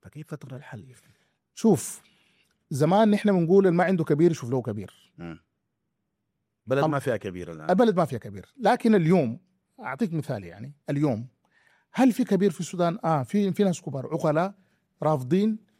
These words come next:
Speaker 2: بيجيبوهم في التلفزيون، الغ-، القناة العربية أحيانًا تمشي الأسواق تسأل، تقول: "فترنا من الحرب".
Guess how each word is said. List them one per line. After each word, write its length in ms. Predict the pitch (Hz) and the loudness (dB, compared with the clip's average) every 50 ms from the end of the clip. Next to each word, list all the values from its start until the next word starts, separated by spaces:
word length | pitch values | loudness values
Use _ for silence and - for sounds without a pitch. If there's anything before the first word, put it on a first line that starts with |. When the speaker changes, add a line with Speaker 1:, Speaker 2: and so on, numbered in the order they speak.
| _ _ - | _ _ -4
Speaker 2:
بيجيبوهم 520 | 151 156 139 165 180 190 214 202 202 190 | -2 0 0 2 2 4 4 4 4 2
في 180 | - - - 165 | 0 -2 -4 -4
التلفزيون، 720 | - - - 165 156 147 139 131 151 165 170 165 151 139 | -4 -4 -2 -2 -2 0 -2 0 0 2 2 2 2 0
الغ-، 340 | 135 127 131 143 143 147 143 | 0 0 0 2 2 2 2
القناة 260 | 143 139 151 170 175 165 | 0 0 0 2 0 0
العربية 380 | 175 143 147 147 143 160 175 156 | 0 0 0 2 2 2 2 2
أحيانًا 320 | - 160 160 156 156 143 | 0 0 0 0 0 -2
تمشي 300 | 127 - 165 147 - 151 | -2 -2 -4 -2 -2 -4
الأسواق 340 | 143 131 - - 156 156 143 | -4 -4 -4 -2 -2 -2 -2
تسأل، 340 | - 127 - 165 147 156 143 | -4 -4 -4 -4 -4 -4 -2
تقول: 120 | 151 165 | -2 -4
"فترنا 340 | - - 156 - 190 185 180 | -4 -2 -2 -2 -2 0 -2
من 120 | 151 131 | -2 -4
الحرب". 280 | 127 120 - - 139 | -6 -6 -6 -8 -8